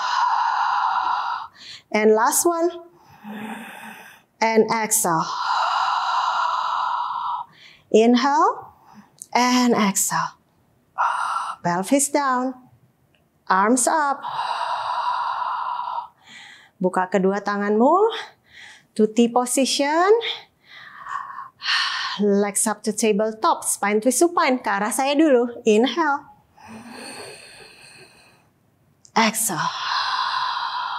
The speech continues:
inhale, twist and exhale.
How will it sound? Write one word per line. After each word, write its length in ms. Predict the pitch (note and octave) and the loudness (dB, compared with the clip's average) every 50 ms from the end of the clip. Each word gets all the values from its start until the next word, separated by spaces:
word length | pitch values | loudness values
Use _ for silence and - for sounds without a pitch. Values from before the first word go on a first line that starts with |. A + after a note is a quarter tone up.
| - - - - - - - - - - - - - _ _ - - - - - - - _ _ _ - | -8 -8 -8 -8 -10 -10 -10 -10 -10 -12 -14 -16 -18 _ _ -20 -20 -20 -20 -20 -20 -20 _ _ _ 2
inhale, 680 | A3 G#3+ G#3+ A3+ A#3+ A3+ B3+ E4 F4 F4+ - - - _ _ _ _ _ _ _ _ _ _ _ _ _ _ _ _ _ _ _ _ - - A3 A#3 A#3 A#3 B3 B3 B3+ - - - - - - - - - - - - - - - - - - _ _ _ _ _ _ _ - | 2 4 4 2 0 2 0 0 0 -2 -4 -12 -20 _ _ _ _ _ _ _ _ _ _ _ _ _ _ _ _ _ _ _ _ -18 -16 -14 -12 -12 -12 -12 -12 -12 -14 -14 -16 -16 -16 -16 -16 -16 -18 -18 -18 -18 -18 -18 -18 -20 -20 -20 _ _ _ _ _ _ _ -4
twist 720 | D4 D4 D4 D4+ D4+ D4+ D4 C#4+ C#4 - - - - - | -2 -2 -2 -2 -2 -2 -2 0 0 0 0 0 -2 -2
and 320 | - B3+ B3+ C4 B3+ B3 | 0 2 2 2 2 2
exhale. 480 | A#3 G3+ F#3+ - - - F3+ - - | 2 2 2 2 2 2 0 0 -2